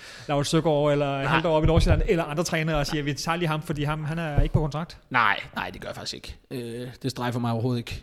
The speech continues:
Speaker 2: Øh, det, det er jo bare gamet, og hvis det er, det gør det, så er det jo selvfølgelig super ærgerligt. Øh, det, men, men igen, som jeg sagde, så gider vi ikke at pive over dem, der ikke er der. Øh, vi, vi spiller med det, vi har, og hvis det ikke er godt nok, jamen, så giver det jo lidt sig selv. Øh, så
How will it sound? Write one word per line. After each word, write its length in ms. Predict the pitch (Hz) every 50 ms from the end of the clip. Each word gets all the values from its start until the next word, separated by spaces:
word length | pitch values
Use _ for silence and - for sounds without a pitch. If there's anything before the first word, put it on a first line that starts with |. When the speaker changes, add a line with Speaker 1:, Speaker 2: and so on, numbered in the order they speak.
| - -
Speaker 2:
Øh, 460 | - 131 127 123 120 117 117 113 113 117
det, 100 | 113 104 101 - - - - - - _ _ -
det 320 | 131 127 123 117 113 110
er 40 | 117 - - - - _ _ - 147
jo 60 | 135
bare 140 | 117 127 127
gamet, 360 | - 139 131 135 139 151 147 - - -
og 200 | - 131 131 127
hvis 160 | 123 143 143
det 120 | - 147 139
er, 60 | 131
det 120 | 131 131
gør 160 | 117 131 135 143
det, 120 | 156 -
så 100 | - 135
er 20 |
det 80 | 123 120
jo 80 | 127 123
selvfølgelig 280 | - 135 135 139 131
super 320 | - 120 143 156 151 147 147
ærgerligt. 380 | 147 156 170 175 175 - -
Øh, 460 | 113 139 139 131 127 123 123 120 120
det, 380 | - 127 131 123 120 117 113 113 113 - - - - -
men, 260 | - 127 127 117 113 120
men 120 | 127 127
igen, 280 | 131 139 143 151 156 147 - - - - - -
som 80 | - 127
jeg 80 | 123
sagde, 220 | 135 127 131 135 127
så 440 | - - 131 127 123 123 120 113 110 - - - - 131
gider 120 | 131 123
vi 60 | 123
ikke 140 | 127 127 127
at 280 | 123 120 117 117 131 - -
pive 220 | - 135 135 135
over 140 | 127 120 127
dem, 140 | 131 127 131
der 80 | 127
ikke 120 | 123 120 123
er 60 | 123
der. 100 | 135 139 131 - - -
Øh, 380 | 131 131 127 123 123 120 117
vi, 180 | 123 131 123 120 -
vi 100 | - 139
spiller 240 | 123 - - 165 160
med 80 | 135 117
det, 80 | 117
vi 60 | 113 113
har, 240 | 120 156 165 180
og 420 | 151 - 156 131 131 123 117 117 - - - - _
hvis 160 | - 139 139
det 100 | 139 175
ikke 120 | 170 135 143
er 40 | 127
godt 200 | 123 127 120 123
nok, 220 | 135 170 202 220
jamen, 260 | 170 135 127 120 113
så 200 | - - 151 139
giver 220 | 127 - 143 135 123
det 80 | 120
jo 40 | 113
lidt 180 | 107 104 101 -
sig 80 | 147
selv. 180 | - - 117 - - - - _ -
Øh, 260 | 143 131 117 113 113 113 110 110 110 110 113 113
så 220 | - - - 113